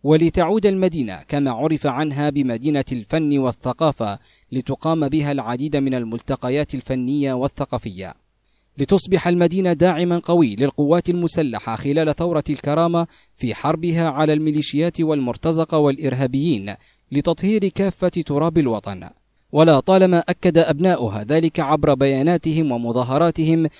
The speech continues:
لدعم وتأييد القيادة العامة في تحرير الوطن وحماية الحدود.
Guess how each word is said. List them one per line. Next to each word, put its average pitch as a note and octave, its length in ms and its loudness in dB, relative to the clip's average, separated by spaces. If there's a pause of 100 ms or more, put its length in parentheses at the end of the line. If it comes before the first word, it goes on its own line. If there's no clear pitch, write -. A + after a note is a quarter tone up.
(180)
لدعم F3+ 440 2
وتأييد D#3+ 580 2
القيادة D#3 600 0
العامة A2+ 560 -4
في A#2+ 180 -8
تحرير D#3+ 460 0
الوطن D3+ 580 2 (360)
وحماية D3 760 0
الحدود. A#2+ 680 -4